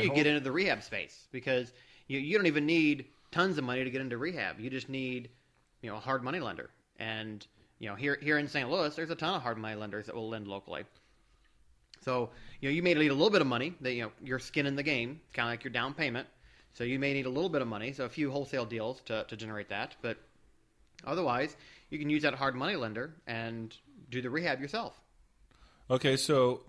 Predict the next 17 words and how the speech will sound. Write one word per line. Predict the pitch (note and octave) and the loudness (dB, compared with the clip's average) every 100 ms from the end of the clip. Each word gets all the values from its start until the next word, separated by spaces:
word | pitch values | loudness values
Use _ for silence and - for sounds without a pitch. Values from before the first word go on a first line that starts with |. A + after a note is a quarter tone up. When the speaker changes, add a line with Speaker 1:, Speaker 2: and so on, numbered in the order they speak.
| C3+ | -6
Speaker 2:
do | C#3 | 0
you | C#3 C#3 | 2 2
have | C3+ B2+ | 2 0
a | |
hard | A#2 C3 | 0 0
money | B2 B2+ | 0 0
lender | B2 B2 A#2+ | 0 0 0
you | A#2+ A#2+ | 0 0
wanna | A2+ G#2 G2+ E2 | 0 0 -2 -6
mention | A2 D3 - E3+ | -4 -2 -2 -2
or | A#2 | -2
not? | G2+ D#2 - _ _ _ - - _ _ _ _ _ _ A#2 | -2 -6 -12 _ _ _ -20 -20 _ _ _ _ _ _ -6
Speaker 1:
Nobody | C#3 C#3 B2+ | -2 0 0
I've | A2 | -2
cleared | - B2 A2 | -6 -4 -4
yet, | G2 F2+ - | -4 -6 -6
no. | G#2+ G2 | -8 -10